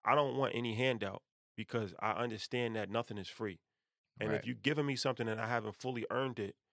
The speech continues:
Speaker 1: it's gonna come back to me one way or another.
Speaker 2: Yeah.
Speaker 1: And that's something that I think people have to fully, fully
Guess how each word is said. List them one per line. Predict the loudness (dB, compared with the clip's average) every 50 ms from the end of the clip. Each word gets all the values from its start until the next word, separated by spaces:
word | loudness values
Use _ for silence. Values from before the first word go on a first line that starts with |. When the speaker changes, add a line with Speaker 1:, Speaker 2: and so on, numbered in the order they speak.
| _ _ _ _ _ _ _ _ _ -6
Speaker 1:
it's | -4 -2 0
gonna | 2 2 2 2
come | 2 2 2 2 2
back | 2 2 0 0 -2
to | -4 -4
me | -2
one | 0 0 0 0 0
way | 0 0 -2
or | -2 -2 -4
another. | -4 -4 -4 -4 -6 -8 -14 -16 _ _ _ _ -12
Speaker 2:
Yeah. | -6 -2 -2
Speaker 1:
And | 0 0 0 -2 -4 -6 -10 _ _
that's | 0 0 0 0 0
something | -2 -2 -2 -4 -4 -6 -4 -4
that | -2 -4 -4 -4
I | -6 -6
think | -4 -4 -4 -4 -4 -6
people | -6 -8 -8 -6 -6 -6
have | -4 -4 -4 -6 -6 _
to | -8 -8 -8 -8 -10 _ _ _ _ _
fully, | -4 -2 -2 -2 -4
fully | -6 -8 _ -8 -6 -6 -6 -8 -10